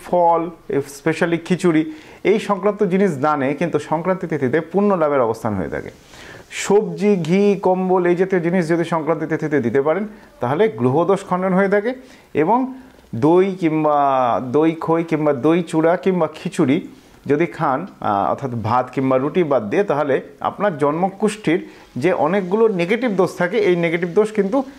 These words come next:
অনেকাংশে খণ্ডন হয়ে থাকে। যে কারণে শাস্ত্রমতে বিভিন্ন সাধু সন্ন্যাসীরা, বিভিন্ন, আহ, স্পিরিচুয়ালিটিরা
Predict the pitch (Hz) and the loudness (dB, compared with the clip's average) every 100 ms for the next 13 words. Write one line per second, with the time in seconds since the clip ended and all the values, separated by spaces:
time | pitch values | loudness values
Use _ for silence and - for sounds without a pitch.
0 | - - 208 208 202 202 262 262 - 151 | -4 0 0 0 0 0 -2 -2 -2 0
1 | 156 202 143 113 - - - - - - | 0 2 0 0 -4 -6 -12 -20 -20 -18
2 | - 117 170 170 196 226 - 156 147 - | -6 0 2 2 0 0 -2 -4 -6 -2
3 | 196 202 202 254 262 - - - - - | 0 0 0 0 -2 -18 -20 -20 -14 -2
4 | 139 170 214 220 165 165 180 190 196 180 | 0 2 2 0 0 -2 0 0 0 2
5 | 208 233 247 - - - - 104 135 180 | 2 0 -2 -16 -20 -18 -4 0 2 2
6 | 196 208 202 85 65 73 131 127 104 - | 2 2 2 2 0 0 0 0 -2 -6
7 | - 190 208 214 214 214 208 214 220 | -2 0 2 2 2 0 2 4 4